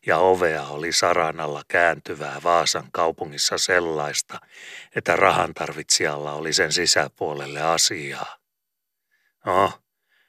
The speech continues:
kun pistää ongenkoukkuun lihavan palasen ja kirjoittaa reversissä prosenttinumeron paksulla, niin ruostunutkin koukku viekottaa ahvenensa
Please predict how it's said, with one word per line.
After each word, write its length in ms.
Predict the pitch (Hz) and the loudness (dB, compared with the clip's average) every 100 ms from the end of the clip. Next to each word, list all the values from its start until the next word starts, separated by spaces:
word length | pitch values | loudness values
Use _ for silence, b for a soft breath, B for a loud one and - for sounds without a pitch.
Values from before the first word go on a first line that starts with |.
| _ | _
kun 200 | - 78 | -14 -8
pistää 460 | 73 85 - 95 87 | -4 -2 0 2 4
ongenkoukkuun 800 | 92 90 85 85 76 - 95 85 | 2 0 -2 -2 -4 -4 -4 0
lihavan 480 | 92 95 82 82 73 | 2 2 2 0 0
palasen 640 | 101 95 85 71 82 - B B B | 2 4 4 0 -4 -8 B B B
ja 80 | 101 | -6
kirjoittaa 640 | 87 87 82 78 - 85 | 0 0 0 -4 -4 -4
reversissä 760 | 78 90 90 76 - - - - | 0 2 2 2 0 2 0 0
prosenttinumeron 1080 | - 92 90 92 - - 82 71 - 78 76 | -2 -2 2 0 -2 -8 -8 -8 -10 -10 -6
paksulla, 680 | - 90 - - 82 69 - - B B B B - | -2 -2 -2 -2 -4 -8 -14 -20 B B B B -4
niin 160 | 85 | -2
ruostunutkin 840 | 87 92 90 - 90 71 - - 80 | 2 4 4 0 -6 -10 -10 -10 0
koukku 480 | 98 87 - 101 85 | 2 2 0 -4 0
viekottaa 680 | 82 - - _ 85 82 90 | 0 -2 -10 _ 0 4 2
ahvenensa 800 | 90 87 78 73 71 - - | 2 0 -2 -2 -2 -2 -2